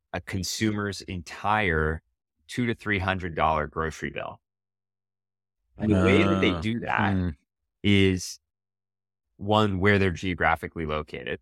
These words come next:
Speaker 1: like, where you decide to do your grocery shopping is partially a matter of convenience. And then
Speaker 2: Mm-hmm.
Speaker 1: it's partially a matter of assortment,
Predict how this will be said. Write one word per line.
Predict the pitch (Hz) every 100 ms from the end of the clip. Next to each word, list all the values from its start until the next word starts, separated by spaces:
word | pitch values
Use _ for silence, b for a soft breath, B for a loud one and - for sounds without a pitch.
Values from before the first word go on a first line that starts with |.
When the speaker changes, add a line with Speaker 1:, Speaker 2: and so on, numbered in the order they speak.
| -
Speaker 1:
like, | 90 85
where | 92
you | 95 92
decide | 87 - 85 80
to |
do | 80
your | 82
grocery | 76 82 78 82
shopping | - 76 76 80
is | 76 -
partially | - 87 85 87 80
a |
matter | 78 73 71
of | 73
convenience. | - 76 67 67 76 - - _ _ _ _ _ _ _ _ _ _ -
And | 107
then | 123
Speaker 2:
Mm-hmm. | 120 95
Speaker 1:
it's | 90
partially | 131 165 196 180
a |
matter | 151 139 139
of | 113
assortment, | - 160 180 -